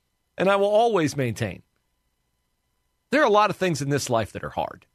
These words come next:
There are a lot of things in this life that are hard. Marriage is hard. Being faithful to your spouse is hard. Relationships are hard.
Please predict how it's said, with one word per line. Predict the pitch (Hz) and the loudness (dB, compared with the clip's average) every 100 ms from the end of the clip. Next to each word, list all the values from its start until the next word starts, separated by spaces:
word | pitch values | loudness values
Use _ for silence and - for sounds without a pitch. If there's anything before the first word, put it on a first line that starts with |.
| - | -2
There | - 392 | 2 4
are | |
a | |
lot | 143 180 262 | 4 4 2
of | - | 0
things | 127 127 | -4 -4
in | 127 | -2
this | 120 - | -4 0
life | 117 110 | -2 -2
that | - | -6
are | |
hard. | 82 156 98 82 | -2 0 -2 0
Marriage | 180 330 262 135 | 2 4 2 -2
is | 113 | -6
hard. | 87 - 69 | -8 -10 -8
Being | - 240 220 | -4 -2 -2
faithful | - 208 254 - 233 208 | -4 0 0 0 -4 -2
to | 214 | -2
your | 220 | -2
spouse | - - 240 262 - | -4 0 0 0 -2
is | 170 | -2
hard. | 123 110 85 _ _ _ _ - | 0 0 -2 _ _ _ _ -2
Relationships | 190 214 214 247 311 240 240 190 139 147 131 - | 0 2 2 2 4 2 2 0 0 0 -2 -2
are | 117 98 | -2 -2
hard. | 98 76 | -4 -6